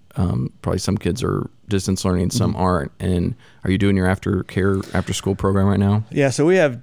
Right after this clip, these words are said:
Speaker 2: the, we have the e-learners that come in at eight o'clock in the morning. They're with us
Speaker 1: Oh,
Speaker 2: until
Speaker 1: nice.
Speaker 2: three. And then our after school program kids get about three fifteen. They're there, and they're,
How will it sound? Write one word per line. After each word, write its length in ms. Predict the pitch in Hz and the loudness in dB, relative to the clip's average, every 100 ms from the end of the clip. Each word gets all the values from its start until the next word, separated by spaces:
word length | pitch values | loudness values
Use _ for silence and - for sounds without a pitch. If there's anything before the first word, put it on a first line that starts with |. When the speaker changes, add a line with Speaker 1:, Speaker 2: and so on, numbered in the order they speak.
| - | -6
Speaker 2:
the, 340 | 139 127 123 - | 0 2 2 0
we 100 | 147 | 2
have 180 | 156 135 | 2 2
the 160 | 131 | 2
e-learners 520 | 151 165 160 160 156 147 | 2 2 4 2 0 0
that 140 | 143 | -4
come 260 | - 143 139 | -2 0 2
in 320 | 139 139 139 | 2 0 -2
at 200 | 139 120 | -4 0
eight 160 | 131 135 | 0 0
o'clock 300 | 135 139 - | 0 -2 0
in 40 | |
the 60 | 127 | 0
morning. 340 | 123 120 117 | 0 2 2
They're 140 | 120 120 | 2 0
with 180 | 120 | 0
us 80 | - | 2
Speaker 1:
Oh, 40 | 117 | 2
Speaker 2:
until 240 | 110 117 | 4 2
Speaker 1:
nice. 120 | 120 - | 0 -2
Speaker 2:
three. 360 | 113 104 101 101 - - - - - | -2 -2 -2 -8 -18 -20 -20 -20 -8
And 220 | 120 120 | -4 0
then 260 | 113 110 110 | 0 0 0
our 380 | 113 110 110 - | 0 0 -2 -2
after 260 | 120 117 | -4 -4
school 220 | 117 135 | -4 -2
program 460 | 120 123 113 113 110 | -2 0 0 0 -2
kids 320 | - 113 110 | 0 0 0
get 200 | 120 113 | 0 0
about 360 | 110 107 107 - - | 0 -2 -2 -6 -2
three 160 | 123 | -2
fifteen. 520 | 113 113 - 113 113 110 | 0 -4 -2 0 0 2
They're 180 | 110 | 2
there, 320 | 107 107 107 107 | 2 2 0 -2
and 240 | 113 104 | -4 -2
they're, 320 | 107 107 104 | 0 0 -4